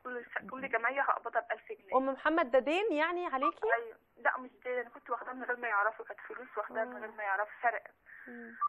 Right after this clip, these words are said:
Speaker 1: وأنا دلوقتي تعبانة أوي ومش عارفة أعمل إيه، بس أنا الحمد لله والله العظيم والله يا إيمان سددت، سددت ألفين جنيه للناس دي.
Speaker 2: الحمد لله يا أم محمد.
Speaker 1: وأنا
Speaker 2: الحمد لله.
Speaker 1: دلوقتي والله واخدة عهد بيني وبين ربنا إن أنا الأول ما آخد أي جمعية هسد الفلوس التانية. بس أنا
Speaker 2: الحمد لله،
Speaker 1: سؤالي
Speaker 2: إن شاء الله.
Speaker 1: ليكي،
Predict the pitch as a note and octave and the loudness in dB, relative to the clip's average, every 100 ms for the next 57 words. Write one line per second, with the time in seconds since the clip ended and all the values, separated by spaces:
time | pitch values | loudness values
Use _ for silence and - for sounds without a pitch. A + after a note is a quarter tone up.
0 | - B3 C#4 B3+ C4 C#4 A3 A3 A#3 - | 2 2 4 2 0 0 -2 0 0 0
1 | G#3+ G#3+ G#3+ - - A#3 - - G3+ - | 0 -2 -10 -10 -2 -2 -2 -6 -10 -10
2 | - C4+ C4 - C4 B3 A3+ A#3+ A3+ B3 | -6 -6 -4 -4 -4 -2 2 2 2 4
3 | A#3+ A3 A#3+ A#3 G#3+ A#3 A#3 G#3+ A#3+ B3+ | 6 4 2 -4 0 0 0 0 -2 -4
4 | C4 A#3+ B3+ - - - A#3 - C#4+ - | -6 -10 -12 -18 -12 -6 -6 -6 -12 -8
5 | G4+ - A3+ A3 B3+ C4 A3+ A3+ A3+ G#3 | -4 -2 -2 -4 -8 -10 -8 -6 -6 -6
6 | G#3+ G#3+ C#4+ C4+ B3+ A#3+ A#3+ A#3 A3+ A3+ | -8 -10 -10 -8 -6 -8 -8 -10 -12 -14
7 | - - D#2+ - B3 C4 A#3 A#3+ C4+ - | -14 -14 -16 0 2 2 -2 0 2 2
8 | A#3+ A3+ C#4 B3 C4 A#3 A#3 B3 A3+ B3+ | -4 -4 -2 -2 2 4 4 4 -6 -8
9 | B3 A#3 A3 G#3 C4+ C#4 B3+ C4 B3+ - | -8 -2 0 0 -4 -6 -6 -6 -8 -4
10 | A#3 B3+ B3+ C4 C4 C4+ - C4+ C4 B3 | -2 2 2 0 -2 -6 -6 -4 -2 -2
11 | B3 D4+ D4 A#3+ B3+ - - - - - | 0 0 0 -4 -12 -14 -14 -16 -18 -20
12 | - - - - - - - A#3 C4+ C4 | -16 -18 -18 -20 -20 -18 -14 -4 -4 -2
13 | A3 A#3+ A#3 A3+ A3 | 2 2 2 -8 -10